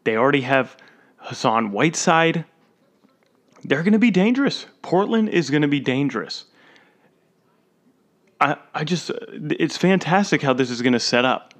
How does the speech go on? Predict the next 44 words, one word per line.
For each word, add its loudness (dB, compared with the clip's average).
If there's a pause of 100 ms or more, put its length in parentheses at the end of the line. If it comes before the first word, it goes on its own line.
(140)
It, -4
it's -4
just -2
crucial 0
basketball 2
from -2
the 0
jump -6 (480)
in 2
the 2
Western 0
Conference. -4 (420)
And 2
I 4
guess 2
the -2
East, -4 (120)
there 4
is 2
a 6
little 4
bit 0
of -4
a -2
race, -2 (580)
you -4
know, -2
to -8
the -4
top. -2
I'm, -2 (1900)
you 2
know, 6
I, 6
I 6
don't 2
think 0
any 4
of 0
these -4
three -8
teams -10
are -6
relevant, -6